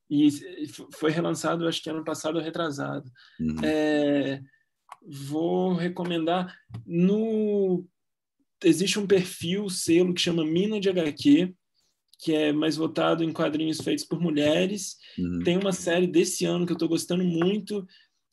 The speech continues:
Speaker 1: que, que é uma quadrinista que chama Gabriel, Gabriela Guilhes, que ela tá entrevistando quadrinistas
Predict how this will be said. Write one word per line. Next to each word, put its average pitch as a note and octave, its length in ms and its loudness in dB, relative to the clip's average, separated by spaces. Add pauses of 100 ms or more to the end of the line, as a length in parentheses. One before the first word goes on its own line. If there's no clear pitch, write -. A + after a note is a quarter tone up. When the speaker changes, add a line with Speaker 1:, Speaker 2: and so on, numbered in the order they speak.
(260)
Speaker 1:
que, D3 680 4
que D3 140 2
é D3 40 4
uma D#3 280 0
quadrinista D#3+ 720 -2
que E3+ 80 -6
chama E3 260 -4
Gabriel, D#3+ 640 0 (220)
Gabriela D#3 420 2
Guilhes, F3 760 -2 (360)
que - 100 -4
ela D#3+ 120 2
tá E3 160 -4
entrevistando F3 680 -2
quadrinistas F3+ 1120 -2